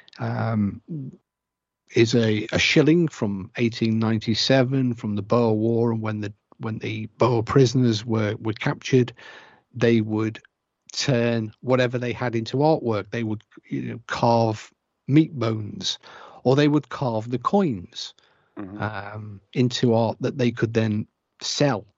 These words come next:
Speaker 1: and, and make money. The Napoleonic prisoners, um, and the American prisoners, uh, captured, um, after the Revolution. Uh, so in the eighteen twelve war, um, over here, they made models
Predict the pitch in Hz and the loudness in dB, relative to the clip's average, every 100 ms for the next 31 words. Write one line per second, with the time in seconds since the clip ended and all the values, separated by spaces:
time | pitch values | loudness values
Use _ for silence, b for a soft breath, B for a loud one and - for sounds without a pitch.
0 | _ _ _ _ _ 110 101 98 - 107 | _ _ _ _ _ -6 -6 -8 -10 -8
1 | 107 107 - 127 131 123 151 - 170 151 | -4 -4 0 2 4 4 4 6 6 6
2 | 147 196 208 - 117 104 107 95 - - | 6 4 0 -4 -6 -4 -6 -6 -10 -16
3 | - 113 110 110 110 B B - 151 147 | -12 -10 -8 -8 -10 B B 2 6 6
4 | 139 151 208 - 185 - 120 98 107 101 | 6 6 6 4 -2 -2 -6 -6 -10 -12
5 | - - _ _ _ - 104 - 127 - | -14 -16 _ _ _ -10 -10 -6 -6 -6
6 | - 117 113 - _ _ 123 117 117 113 | -2 0 0 -8 _ _ -10 -8 -6 -6
7 | 110 107 _ B B - 135 - 127 120 | -8 -12 _ B B -4 -4 0 0 2
8 | 120 120 113 170 - 127 110 _ _ _ | 2 2 4 4 4 -4 -14 _ _ _
9 | _ _ - 110 101 - 123 120 120 120 | _ _ -14 -12 -8 0 2 4 2 2
10 | 113 - 131 110 - - 147 127 107 - | -2 -6 -6 -4 -4 0 2 2 -4 -8
11 | 107 101 92 - b b b b b b | -10 -10 -10 -16 b b b b b b
12 | b - 123 113 107 104 98 - _ _ | b -6 -4 -2 -2 -4 -8 -16 _ _
13 | 123 127 110 101 113 107 156 143 135 120 | 2 2 2 -2 -2 2 2 4 2 2
14 | 113 117 127 127 127 123 120 117 | 0 0 0 2 0 0 -2 -6